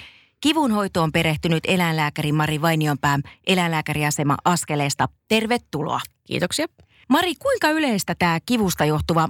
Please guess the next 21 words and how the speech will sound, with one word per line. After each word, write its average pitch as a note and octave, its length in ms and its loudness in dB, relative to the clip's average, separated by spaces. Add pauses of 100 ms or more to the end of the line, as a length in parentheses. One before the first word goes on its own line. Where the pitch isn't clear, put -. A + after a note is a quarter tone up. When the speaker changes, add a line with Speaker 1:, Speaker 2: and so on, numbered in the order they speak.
(120)
Speaker 1:
aggressiivisuus D#3+ 880 0
ja D3 100 2 (100)
käytöshäiriöt C#3+ 840 0 (220)
ovat? F3 480 -2 (960)
Speaker 2:
Hyvä C#4 340 0 (100)
kysymys, G#3+ 640 0 (400)
vaikea D3 400 -2
vastata, A3+ 480 0 (380)
koska F#3 380 0
mähän F3+ 340 0
näen D#3 200 0
niitä D3+ 180 -2
potilaita, D3+ 480 -2
jotka D#3 220 -4
tulee E3+ 400 0
sen - 240 -2
takia D3+ 300 -2
juuri D3+ 260 0
minun E3+ 260 2
vastaanotolleni. F3 880 -2 (220)
Et D#3+ 140 -4